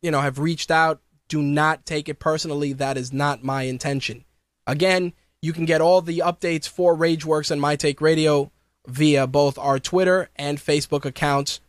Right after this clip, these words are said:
primarily. I mean, we do post stuff on Google Plus as well, but Twitter and Facebook are the name of the game. Last but not least,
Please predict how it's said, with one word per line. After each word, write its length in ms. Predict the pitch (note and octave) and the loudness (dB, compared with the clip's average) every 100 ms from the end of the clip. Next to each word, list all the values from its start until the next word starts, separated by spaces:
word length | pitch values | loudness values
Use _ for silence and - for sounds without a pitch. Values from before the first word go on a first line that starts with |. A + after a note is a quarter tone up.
| _ | _
primarily. 760 | - D3 C#3+ C#3 D#3 D3 G#2+ G#2+ | 0 2 2 2 2 2 -2 -6
I 80 | C#3+ | -2
mean, 160 | D#3 | 2
we 100 | C#3+ | 0
do 160 | C3+ E3 | 0 0
post 260 | E3 D#3 | 2 0
stuff 220 | - D#3 D3 | 2 0 0
on 180 | D3 | -2
Google 260 | C#3+ D#3 C#3+ | -2 0 0
Plus 320 | - D3+ C3+ | 0 0 0
as 120 | C3 | -4
well, 320 | D3 F3 F#3 F3 _ _ _ | 0 2 2 0 _ _ _
but 220 | - D#3+ - | -2 -2 -2
Twitter 320 | F3 E3+ E3 | 0 2 0
and 200 | D#3+ D3+ | -2 -2
Facebook 580 | - D#3 D3+ D#3 D3 - - | 0 0 0 0 -2 -4 0
are 240 | C#3 D3 | 2 2
the 140 | C#3+ C3+ | 0 -4
name 560 | C3 C3 C3+ C3+ D3 _ _ | -2 -2 0 -2 -6 _ _
of 280 | B2 B2 B2 | -8 -8 -6
the 80 | C3 | -4
game. 400 | C3 D3 A2+ - _ _ _ - | 0 0 -2 -10 _ _ _ 0
Last 240 | F3 F3+ | 2 2
but 120 | F#3+ | 0
not 200 | F3+ E3+ | -2 -2
least, 440 | E3 A3 E3+ - | -2 -4 -4 -6